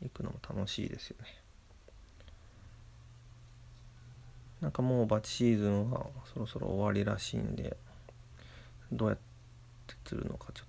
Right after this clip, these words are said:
と。で、バチはなんかこう、わかりやすいんですけど、それ以外のシーズンってどうなんすかね。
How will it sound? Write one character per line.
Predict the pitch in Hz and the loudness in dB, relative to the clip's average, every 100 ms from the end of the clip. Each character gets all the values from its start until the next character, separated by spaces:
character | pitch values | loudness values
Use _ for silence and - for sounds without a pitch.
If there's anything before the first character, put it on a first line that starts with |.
| - | -10
と。 | - - - - - - - - - - - - - - - - - - - - - - - - | -10 -10 -14 -16 -18 -18 -18 -20 -20 -18 -18 -18 -18 -18 -18 -18 -18 -18 -16 -16 -16 -18 -16 -8
で、 | 123 | -4
バ | 117 131 - | -2 -4 -8
チ | - 127 | -2 4
は | 113 | 6
な | 107 | 6
ん | 107 | 4
か | 101 - - | 0 -6 -4
こ | - - - - | -4 -2 -4 -4
う、 | |
わ | - | -2
か | - | 0
り | - | 0
や | 98 - | 0 0
す | - | -2
い | - | -2
ん | |
で | - | -2
す | - | -6
け | - | -10
ど、 | - - - - - - - - - - - - - - - - - - - - - | -10 -8 -8 -10 -14 -18 -18 -18 -18 -18 -18 -20 -20 -20 -20 -20 -20 -20 -18 -16 -4
そ | 123 | 2
れ | 113 | 4
以 | 139 | 6
外 | 139 113 | 6 6
の | 101 - | 4 2
シ | - | -2
ー | 107 - | -4 -4
ズ | |
ン | - | -6
っ | - | -6
て | - - | -8 -4
ど | 104 113 127 | 0 2 2
う | |
な | 113 101 | 0 -2
ん | |
す | - | -4
か | - | -8
ね。 | - - 110 135 135 131 123 | -6 -2 0 0 0 -2 -4